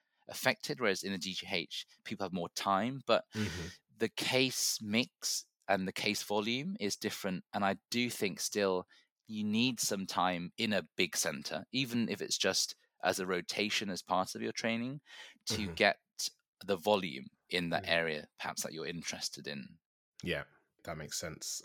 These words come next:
Speaker 2: Um, so, I mean, I think that's us done then. Um, thanks again, Jim, for taking the time to speak to us. Um, it's been a really unique insight,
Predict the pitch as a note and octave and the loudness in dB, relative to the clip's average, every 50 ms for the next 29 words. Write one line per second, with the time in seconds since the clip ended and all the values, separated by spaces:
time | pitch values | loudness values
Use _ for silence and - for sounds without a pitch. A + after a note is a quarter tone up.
0 | - C3+ B2+ C3 C3+ C3+ C3+ C3+ C3 - - _ _ - - _ _ _ _ _ | -6 -2 0 0 2 2 0 -2 -4 -6 -12 _ _ -20 -20 _ _ _ _ _
1 | _ _ - - - - - - - C#3 C#3+ C#3+ D#3 D#3 D3+ C#3+ C#3+ - F3 E3+ | _ _ -10 -4 -2 -2 0 4 6 6 8 8 8 6 6 4 4 4 2 2
2 | - - - _ _ _ - A2 - - - - - - - - A#2 A2+ - - | 2 0 -6 _ _ _ -2 -2 -2 -2 -2 -4 -6 -4 -2 -2 0 0 -2 0
3 | - A2 B2 D3 C#3 A#2+ G2 F#2 G2 A#2 C3+ C3+ C3 - - G#2 G#2+ G#2+ G#2+ A2 | 2 4 6 6 6 4 2 2 2 0 0 -2 -4 -4 0 4 4 6 6 6
4 | G#2+ G#2+ A2 G#2+ - _ _ _ _ _ _ - - B2+ A#2 A2+ - A2+ G2 A2+ | 4 4 2 0 -2 _ _ _ _ _ _ -4 -2 0 0 0 0 2 4 4
5 | A2+ C3 C#3+ C#3+ C#3 - - - - A2+ A2 A2 - - - G#2 G2 - G#2+ G2+ | 6 6 4 2 0 -2 -6 -2 0 2 2 2 0 0 0 0 2 2 0 0
6 | G2 F#2+ F#2+ - A#2 G2+ G2 - - - G2+ - - - G#2 A#2 C3 - - - | 0 0 0 0 0 0 0 -2 -2 -2 -2 -2 -2 0 0 0 0 0 -2 -2
7 | - - G2 F#2+ F#2+ F#2+ F#2 F#2 F#2 - _ - - - - - - G#2+ G#2 G2+ | -2 -2 -2 0 0 0 0 0 -2 -4 _ -18 -20 -20 -10 -4 -2 0 2 4
8 | G#2 G#2 G#2 G2 G2+ G2 F#2+ - G2 G2+ G2 G2 G2 - - G2+ G2 - - G2+ | 4 4 4 4 4 4 4 2 0 0 0 0 0 -2 -2 -2 -2 0 0 2
9 | G#2+ A2+ E2+ | 2 2 0